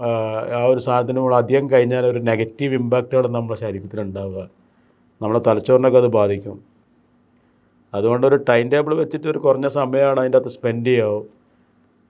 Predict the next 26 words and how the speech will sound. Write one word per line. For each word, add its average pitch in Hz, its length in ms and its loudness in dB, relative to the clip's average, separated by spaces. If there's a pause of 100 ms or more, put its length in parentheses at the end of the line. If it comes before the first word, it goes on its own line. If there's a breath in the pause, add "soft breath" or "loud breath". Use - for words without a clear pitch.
(200)
പിന്നെ 120 160 2 (100)
നല്ല 123 200 4 (600)
വീഡിയോസ് 131 560 2 (460)
നമുക്ക്, 117 360 -6 (600)
ഏഹ്, 107 440 -2 (520)
ടെക്നോളജി 117 680 2
അതുപോലെ 113 400 0 (160)
നമുക്ക് 107 300 -6 (140)
പല 110 160 -4 (440)
അറിവുകൾ 135 480 4
അതിനകത്ത് 127 300 -2
നിന്ന് 104 100 -8
കിട്ടും. 98 200 -12
അതൊക്കെയാണ് 143 420 -4 (120)
നമ്മൾ 135 160 -4 (100)
കൂടുതലായിട്ട് 123 420 0
വാച്ച് 98 180 -6
ചെയ്യേണ്ടത്. 98 340 -8 (1080)
അതല്ലാതെ 110 540 0 (480)
ഒരു 110 160 -4 (300)
കൂടുതൽ 120 300 2 (160)
എൻ്റർടൈൻമെന്റ് 127 580 2
എന്നുള്ള 123 260 2
രീതിയിൽ 120 300 -4
പോയി 113 180 0
കഴിഞ്ഞാൽ 110 380 -4